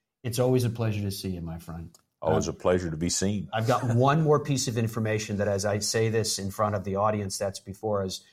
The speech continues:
Speaker 1: you, you may have worked yourself into even more work than what you were planning on.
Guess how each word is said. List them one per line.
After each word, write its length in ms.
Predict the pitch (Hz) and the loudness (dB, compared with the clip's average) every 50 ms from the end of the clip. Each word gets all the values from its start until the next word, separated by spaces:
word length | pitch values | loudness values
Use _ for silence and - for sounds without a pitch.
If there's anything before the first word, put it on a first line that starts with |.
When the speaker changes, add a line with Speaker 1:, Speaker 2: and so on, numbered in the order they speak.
| _ _ _ _ _ _ _ _ 104 | _ _ _ _ _ _ _ _ -8
Speaker 1:
you, 160 | 104 107 104 107 | -8 -6 -6 -4
you 100 | 113 107 | -2 0
may 200 | 104 110 113 113 | 2 4 4 4
have 180 | 113 101 98 101 | 2 0 -2 -4
worked 240 | 104 107 107 107 | -4 -4 -4 -6
yourself 440 | - 104 - - - 101 98 95 - | -8 -8 -6 -4 -4 -4 -4 -6 -6
into 200 | 98 95 92 - 107 | -10 -10 -8 -10 -10
even 300 | 107 117 107 98 101 101 | -8 -6 -6 -4 -4 -4
more 280 | 101 101 104 113 113 107 | -2 -2 0 -2 -2 -2
work 260 | 104 101 95 - _ | -4 -6 -8 -10 _
than 140 | 92 92 92 | -16 -14 -14
what 160 | 92 - 95 | -14 -12 -10
you 100 | 95 92 | -10 -8
were 120 | 90 90 | -8 -10
planning 420 | - _ 107 101 101 98 95 90 87 | -12 _ -10 -8 -8 -8 -8 -10 -12
on. 160 | 85 80 | -16 -20